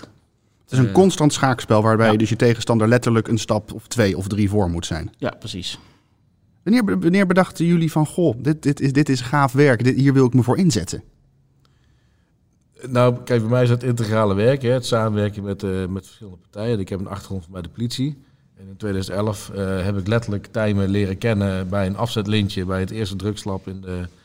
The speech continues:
Speaker 3: Kapitein Hatrastraat toen nog, ja, op de, op Loven.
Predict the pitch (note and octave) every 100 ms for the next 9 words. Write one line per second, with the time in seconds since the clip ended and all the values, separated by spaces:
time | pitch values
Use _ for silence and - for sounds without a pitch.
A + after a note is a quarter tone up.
0 | _ _ _ _ _ - A2+ G2 G2 A2+
1 | B2+ A2+ A#2+ A2 A#2+ A2+ A2+ - A2+ G#2
2 | F#2+ F#2 F2+ G#2 A#2+ A2